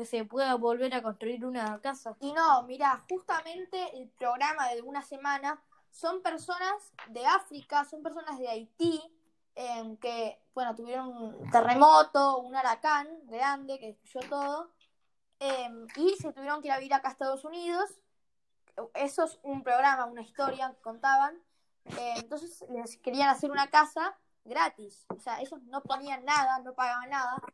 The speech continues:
Speaker 2: Entonces, qué mejor manera que hacerla de papel, porque tampoco hay una semana,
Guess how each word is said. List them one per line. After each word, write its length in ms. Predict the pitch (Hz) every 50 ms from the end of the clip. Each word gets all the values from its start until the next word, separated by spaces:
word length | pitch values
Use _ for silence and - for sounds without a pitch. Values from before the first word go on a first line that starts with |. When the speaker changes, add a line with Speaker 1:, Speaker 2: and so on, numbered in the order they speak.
| - - - - - - _ - -
Speaker 2:
Entonces, 380 | 233 233 285 285 277 277 277 - - - - - _ _ - _ -
qué 100 | - 294
mejor 340 | 294 302 294 - 302 302 302
manera 520 | 302 302 302 320 320 330 330 330 330 330 _ _ - - - - - - - - -
que 140 | - 226 226
hacerla 260 | 220 - 262 262 254 233
de 100 | 226 226
papel, 400 | 254 262 262 - 349 294 226 _
porque 220 | - 214 - - 220 - - - -
tampoco 400 | 226 226 - - 277 277 277 277
hay 100 | - 226 220 - - _ _ _ _ _ _ _ _ _ -
una 240 | 277 311 320 311 302
semana, 580 | - 302 294 311 339 359 370 381 392 403 415